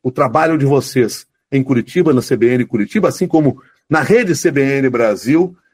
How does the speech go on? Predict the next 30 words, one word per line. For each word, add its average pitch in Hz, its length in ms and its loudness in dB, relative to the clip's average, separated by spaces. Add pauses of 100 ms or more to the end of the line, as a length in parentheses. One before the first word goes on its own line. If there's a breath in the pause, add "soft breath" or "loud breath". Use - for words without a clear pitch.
(600 soft breath)
é 170 160 2
um 254 280 4
dos 185 180 2
trabalhos 143 540 0
que 151 100 -6
certificam, 131 720 -4
então, 123 340 -4
esta 127 300 -4
credibilidade. 113 760 -4
Por 123 180 -4
isso, 139 180 -2
a - 20 0
gente 135 240 -2
agradece 123 540 0
muito 123 300 0
aí 117 100 2
por 131 140 -4
vocês 127 440 0 (400 soft breath)
estarem 147 360 0
persistentes 175 1000 0
nesta 139 480 0 (320 soft breath)
luta 175 540 2 (140)
pelo 147 200 0
radiojornalismo. 123 960 -2
Parabéns 170 460 2
a 147 80 -2
todos 160 220 -2
vocês 139 420 -2
que 135 100 -6
fazem 120 640 -2